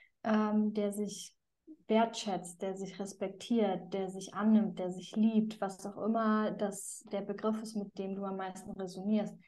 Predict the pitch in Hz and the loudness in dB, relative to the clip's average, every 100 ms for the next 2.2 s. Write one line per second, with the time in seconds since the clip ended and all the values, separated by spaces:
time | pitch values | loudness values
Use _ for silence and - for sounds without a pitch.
0 | _ _ 240 240 226 214 208 226 233 220 | _ _ 2 2 4 2 2 0 2 2
1 | 208 208 - 196 - 202 196 185 175 170 | 2 0 -4 -6 -6 -6 -4 -2 -2 -4
2 | 175 - | -6 -14